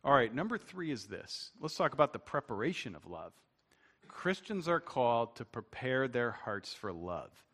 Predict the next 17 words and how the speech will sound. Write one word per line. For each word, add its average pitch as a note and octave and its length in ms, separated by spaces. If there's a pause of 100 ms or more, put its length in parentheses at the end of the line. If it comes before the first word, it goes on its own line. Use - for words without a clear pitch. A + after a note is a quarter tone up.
(480)
I've G3+ 160
been D4+ 140
thinking A#3 280
about E3+ 320
these D3+ 180
hypotheticals C3+ 920
all B2+ 240
week. G#2+ 340 (180)
Verse F#3+ 200
twenty-nine, D3 560
look D3 100
at D3+ 60
this. G#2 340 (840)
Uh, B2+ 160
verse D#3+ 240
twenty-nine D#3+ 500
says, A#2+ 540